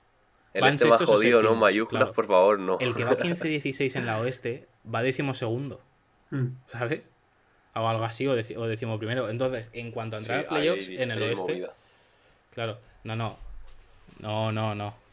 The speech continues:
Speaker 2: Se, se ha rayado, se ha rayado. Yo creo que quería decir en plan de quedar primero, porque yo sí que es verdad que creo que con Sixers, Nets, em, Bucks, los Raptors de ahora no tanto, pero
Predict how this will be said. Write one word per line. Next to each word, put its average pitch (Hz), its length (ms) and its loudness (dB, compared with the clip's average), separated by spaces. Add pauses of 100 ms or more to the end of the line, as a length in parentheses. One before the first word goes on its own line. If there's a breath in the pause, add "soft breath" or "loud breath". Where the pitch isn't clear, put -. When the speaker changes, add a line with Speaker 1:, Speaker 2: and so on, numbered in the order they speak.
Speaker 2:
Se, - 200 -10
se 110 120 -4
ha 107 40 2
rayado, 117 320 2
se - 140 -6
ha - 20 -6
rayado. 110 480 -2
Yo 113 220 -2
creo 135 120 2
que 139 140 0
quería 123 240 0
decir 123 300 -2
en 127 80 -4
plan 120 180 -2
de 110 60 -6
quedar 107 220 -6
primero, 107 340 -6
porque 98 180 -10
yo 107 80 -8
sí 127 140 -4
que 131 80 2
es 131 80 -2
verdad 127 280 0
que 120 120 -6
creo 117 200 -2
que 120 120 -8
con 104 160 -8
Sixers, 113 640 -8
Nets, 110 500 -8 (1000 soft breath)
em, 107 720 -2
Bucks, 110 540 -4 (1300)
los 113 220 -8
Raptors 117 280 -2
de 131 60 -2
ahora 131 160 2
no 120 140 -2
tanto, 110 380 -4
pero 104 360 -6